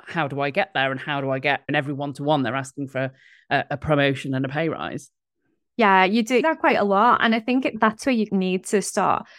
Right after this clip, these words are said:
Speaker 2: thinking about yourself, isn't it? We always bring this back to you, don't we? We're always saying,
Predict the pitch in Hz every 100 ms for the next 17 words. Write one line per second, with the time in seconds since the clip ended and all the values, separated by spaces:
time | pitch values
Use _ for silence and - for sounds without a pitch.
0 | _ _ 226 208 226 185 - 185 175 -
1 | 190 - 170 196 - - - 214 214 254
2 | 196 226 220 254 - 220 214 190 - 185
3 | 185 - - - - 180 170 185 208 196
4 | 156 143 208 202 202 208 214 165 175 180